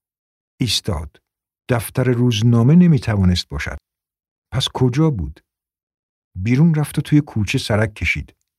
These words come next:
همان هاچبک نقره‌ای پارک شده بود. بعد یادش اومد. پیشترها یکتا دفتری داشت که مثلاً دفتر بازرگانی بود، اما بیشتر محل خرید و فروش زمین و املاک بود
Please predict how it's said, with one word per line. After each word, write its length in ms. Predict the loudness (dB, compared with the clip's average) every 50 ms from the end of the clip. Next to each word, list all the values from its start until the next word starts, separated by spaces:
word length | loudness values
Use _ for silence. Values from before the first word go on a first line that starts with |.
| _ _ -20 -20 -20 -20 _ 0
همان 280 | 4 6 6 6 6
هاچبک 520 | 4 0 -4 -4 -4 -4 -4 -4 -2 2 2 4
نقره‌ای 480 | 4 4 2 2 0 -2 -2 -2 -2
پارک 400 | -2 -4 -4 -2 -2 -2 -2 -4
شده 240 | -8 -8 -8 -8 -8
بود. 220 | -10 -12 -16 -18 _ _ _ _ _ _ _ _ _ _ _ _ _ _ _ -2
بعد 260 | 0 0 0 0 0
یادش 400 | 0 0 2 0 -2 -4 -4 -4
اومد. 260 | -6 -6 -6 -10 -14 -20 _ _ _ _ _ _ _ _ _ _ _ _ _ _
پیشترها 580 | -2 0 0 2 0 -2 -2 0 2 2 4 4
یکتا 340 | 4 4 2 2 0 0
دفتری 520 | 0 2 0 -2 -2 -2 -2 0 0 0 2
داشت 280 | 2 0 0 0 0
که 80 | 0 2
مثلاً 520 | 2 4 2 2 0 -2 0 2 2 4 2
دفتر 320 | 2 -2 -2 0 0 0
بازرگانی 760 | 2 2 2 2 2 2 0 0 -2 0 0 2 2 2 2
بود، 300 | 2 0 0 0 0 0
اما 200 | 0 2 2 2
بیشتر 400 | 2 2 0 0 0 0 0 2
محل 420 | 2 2 2 2 2 0 0 0 0
خرید 400 | -2 -4 -4 -2 -2 0 0 -2
و 40 | -2
فروش 400 | -4 -4 -2 -2 -2 -2 -2 -4
زمین 420 | -2 0 2 4 4 4 4 4
و 80 | 2 0
املاک 540 | 0 2 2 4 4 4 4 4 2 0 -6
بود 300 | -4 -4 -2 -2 -4 -6